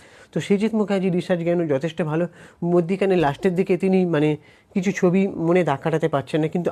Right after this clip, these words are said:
আগে যে ছবিগুলো অটোগ্রাফ, পায়েসে শ্রাবণ, জাতিস্বর, হেমলক সোসাইটি, মনে দাগ কাটার মতন সিনেমা। তো সেই সৃজিত মুখোপাধ্যায়ের জন্য all the best, অনেক শুভেচ্ছা রইল। আর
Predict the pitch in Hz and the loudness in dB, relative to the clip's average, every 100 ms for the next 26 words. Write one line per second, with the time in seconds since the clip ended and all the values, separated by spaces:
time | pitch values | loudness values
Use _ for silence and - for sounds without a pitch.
0 | - 156 185 185 - 180 202 196 156 143 | -4 -4 -2 -2 -4 0 2 2 0 -4
1 | _ - _ _ _ _ _ - 147 165 | _ -20 _ _ _ _ _ -4 -2 -2
2 | 165 156 139 _ - 135 147 160 160 156 | -2 -2 -4 _ -6 -4 -4 -4 -2 -2
3 | 147 113 135 170 - 147 131 _ _ _ | -2 -4 -6 -8 -4 -6 -6 _ _ _
4 | _ _ _ _ _ 143 160 185 190 - | _ _ _ _ _ 0 2 4 2 0
5 | 151 143 151 151 156 - _ _ - 165 | -6 -2 -2 -2 -6 -8 _ _ -10 -4
6 | 196 220 139 117 - 139 139 143 139 123 | 0 2 0 -4 -4 -4 -2 -2 -2 -4
7 | 123 110 117 - _ _ _ _ _ _ | -4 -4 -6 -12 _ _ _ _ _ _
8 | _ _ _ - _ _ - - - 151 | _ _ _ -20 _ _ -20 -20 -8 -4
9 | 139 170 - 175 175 175 151 135 131 139 | 0 0 0 -2 -2 -4 -6 -4 -2 -2
10 | 139 156 160 - - 117 131 131 151 165 | -2 -2 -2 -6 -10 -6 -2 -2 -2 -2
11 | - - 160 175 - 156 156 185 185 196 | -6 -4 -4 -2 -2 -2 0 0 2 2
12 | 202 202 - - - - 113 120 | 0 -4 -14 -20 -16 -2 2 2